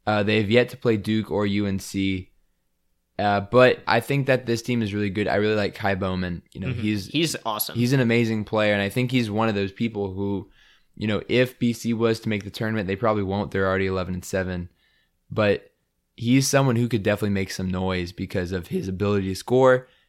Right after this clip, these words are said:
Speaker 2: Mm-hmm.
Speaker 1: and just of how dynamic he is. You know, he hit a really, really tough shot against Wake Forest yesterday,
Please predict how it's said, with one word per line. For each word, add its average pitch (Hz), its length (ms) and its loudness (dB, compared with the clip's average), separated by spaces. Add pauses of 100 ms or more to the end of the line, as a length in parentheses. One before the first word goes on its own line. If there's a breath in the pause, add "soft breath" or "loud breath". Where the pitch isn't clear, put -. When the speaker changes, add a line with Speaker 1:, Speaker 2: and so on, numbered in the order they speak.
Speaker 2:
Mm-hmm. 117 180 -8
Speaker 1:
and 104 180 0
just 104 160 -6
of 101 60 -10
how 104 160 2
dynamic 92 520 -2
he 90 120 -2
is. 90 100 -6
You 101 80 -4
know, 98 60 -2
he 98 60 -4 (120)
hit 117 100 2
a 98 80 0
really, 113 520 2
really 107 220 0
tough 101 200 -2
shot 98 220 0
against 95 200 -4
Wake 95 200 -4
Forest 92 320 -6
yesterday, 90 560 -4